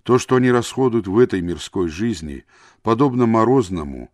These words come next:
или завывающему, или огненному ветру, который поразил ниву людей, поступивших несправедливо по отношению к себе, а затем погубил ее. Аллах не был несправедлив к ним.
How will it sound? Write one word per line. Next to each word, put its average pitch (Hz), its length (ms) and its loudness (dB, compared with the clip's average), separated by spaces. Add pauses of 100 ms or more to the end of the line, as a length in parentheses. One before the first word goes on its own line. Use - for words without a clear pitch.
(360)
или 110 280 0
завывающему, 90 1080 -6
или 92 260 -6
огненному 101 720 0
ветру, 73 600 -4 (400)
который 135 360 2
поразил 127 560 2
ниву 110 460 0
людей, 95 560 -2 (380)
поступивших 117 800 -4
несправедливо 101 840 -2
по 101 140 -6
отношению 92 540 -8
к - 80 -18
себе, 113 420 0 (340)
а 104 140 -4
затем 107 460 -2
погубил 76 560 -8
ее. 60 360 -14 (840)
Аллах 131 480 0
не 117 160 0
был 80 180 -6
несправедлив 76 720 -10
к - 80 -20
ним. 62 300 -14